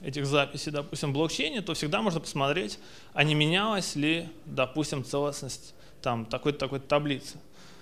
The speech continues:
Вот. Система хранения магнитных ссылок. То есть есть и такая вещь, она, правда, не особо популярна. Вот. Но можно сделать торрент-трекеры на блокчейне.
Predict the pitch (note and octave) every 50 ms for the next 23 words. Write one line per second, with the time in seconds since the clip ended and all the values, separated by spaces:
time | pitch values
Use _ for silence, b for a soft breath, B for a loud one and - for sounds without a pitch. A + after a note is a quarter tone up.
0 | B B B B B B B B B B B - - D#3 E3 G#3 A#3 A3 G3 F3
1 | E3 D#3 D3+ - - B B B B B B B - F#3 F3+ - C#4 D4 C#4+ A#3+
2 | - G#3 A3 A3+ A3 F#3+ F#3 G3 F3+ F3 F3+ E3+ - - - - - D3 C#3 B2+
3 | B2 C3+ - - D3+ C#3+ C3 - D#3+ F#3 G3+ G3+ F#3 D#3 F3 E3 - - D#3 C3+
4 | B2+ C3+ E3+ A3 C4 - - E3+ D#3 C#3 D3 D3+ C#3 C3+ C#3+ D3 C#3+ - - C#3
5 | B2+ A#2+ B2+ C3+ A2+ E3+ G3 A3+ C4 C4 A#3+ A3+ G#3 F#3+ F#3 F#3 G#3 A#3 - -
6 | - - - - - - B B B B B B B D3+ C#3+ D3 D3 C#3+ C#3 -
7 | - D#3+ F3 A3+ C4+ B3+ F#3 G#3 A3 G#3 F#3+ E3+ D#3+ D3+ C#3+ C#3+ C#3+ D3 E3 F3+
8 | D3+ C#3 - - - C3 C3 B2+ C3 D#3+ F#3 F3 D3 C#3+ - E3 E3 D#3 C#3 B2
9 | D3+ D#3 F3 E3+ E3+ D#3 C#3 C3+ C3+ C#3+ C#3 C3+ C3 C3+ C3+ B2+ - - D#3 E3
10 | E3 D3+ C#3+ -